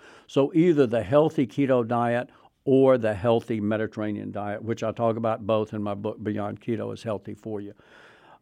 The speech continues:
Also, um, next would be decreasing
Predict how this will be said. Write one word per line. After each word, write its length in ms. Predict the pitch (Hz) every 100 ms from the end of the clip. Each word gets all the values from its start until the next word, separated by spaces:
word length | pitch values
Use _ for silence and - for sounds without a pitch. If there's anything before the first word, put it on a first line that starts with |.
| -
Also, 760 | 143 165 - 143 120 120 120
um, 500 | 127 120 117 117 113 - _ _ _ _ _ _ _ _ _ _ _ _
next 500 | 123 120 170 147 -
would 220 | 135 123 104
be 280 | 123 120
decreasing 1200 | 117 95 143 147 - 139 135 - - 131 131 131